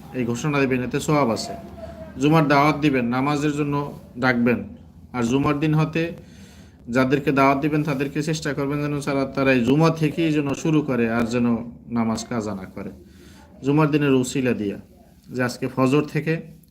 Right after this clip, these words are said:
জুমার দিন যারা ফজর পড়ে না, এদের জুমার কোনো দাম নাই। জুমার ফজর থেকেই শুরু করতে হবে। সারা জীবন তো পড়বেনই, মানে যারা জুমা পড়ে, শুধু জুমা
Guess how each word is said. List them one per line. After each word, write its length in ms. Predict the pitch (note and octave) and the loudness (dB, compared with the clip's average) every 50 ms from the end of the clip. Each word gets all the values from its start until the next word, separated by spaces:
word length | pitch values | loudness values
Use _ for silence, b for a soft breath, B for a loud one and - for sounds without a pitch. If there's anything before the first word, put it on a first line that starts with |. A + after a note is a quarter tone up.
| _ _ - | _ _ 0
জুমার 380 | A#2 C3+ C3+ D3 D3+ D3 C#3 C#3 | 2 4 4 6 4 2 2 2
দিন 320 | D#3 D#3 D#3 D#3+ D#3 - B B B B B B B B | 2 2 0 0 -4 -8 B B B B B B B B
যারা 200 | C3 C3+ C#3 C3+ - - | 0 0 0 0 0 0
ফজর 320 | C#3+ D3+ D3+ F#3+ F#3+ F3 | 0 2 4 4 4 4
পড়ে 200 | D3+ D3 C3+ C3 | 4 2 4 4
না, 120 | B2+ B2+ B2 | 2 2 2
এদের 200 | A#2+ B2 C3 A#2+ | 2 2 2 2
জুমার 280 | B2 C3+ C#3 C#3+ C#3 | 2 2 0 0 -2
কোনো 220 | C#3 - F3 E3+ E3 | -2 -2 -2 0 2
দাম 240 | C#3+ C#3 B2 A2 G#2+ | 2 2 2 2 0
নাই। 180 | G#2 G2 G2 - - - b b b b b b b b b b b b b b b b b b - - - - - A2+ | -4 -6 -8 -10 -14 -20 b b b b b b b b b b b b b b b b b b -20 -20 -20 -20 -10 -4
জুমার 360 | A2 B2+ C3+ D3 D#3 D#3+ D#3+ D#3 D#3+ - | 0 2 4 4 4 4 4 2 0 0
ফজর 400 | D3 C#3 C#3 C3+ D3+ E3+ F3 E3 | 0 0 2 2 2 2 2 0
থেকেই 500 | D#3+ - - E3 D#3 - E3+ E3+ F3 E3 | -2 -2 -2 -2 0 0 2 2 2 2
শুরু 260 | E3+ - D3 D3 D3 | 2 0 0 2 2
করতে 280 | D3+ D3+ C3 - - D3 | 0 -2 -2 -2 -2 -2
হবে। 140 | C3 C3 B2 | -2 -2 -2
সারা 220 | C#3 C#3 C#3+ D3 | 0 0 0 2
জীবন 320 | D3+ D#3 E3 E3+ F3+ F3 | 2 0 0 0 -2 -2
তো 140 | E3+ F3+ D#3 | 0 0 2
পড়বেনই, 520 | D3+ D3 C#3 C3+ C3 D3 C#3+ C3 A#2 G#2+ G#2+ | 2 2 2 2 2 2 2 2 2 0 0
মানে 300 | A2+ A2+ A#2 B2+ C#3 C3+ | 0 0 0 0 0 0
যারা 220 | C#3 C#3 C#3 C3+ | 0 0 0 0
জুমা 300 | C3 C#3+ D#3+ E3 D3+ B2+ | 0 0 0 0 0 0
পড়ে, 280 | A#2+ A#2+ G#2+ G#2+ A2 A2+ | 0 0 -2 -2 -4 -4
শুধু 300 | - - D#3+ D#3 D3+ C3+ | -4 -2 0 2 2 2
জুমা 260 | B2+ A2+ G#2+ G2 | 2 0 -2 -4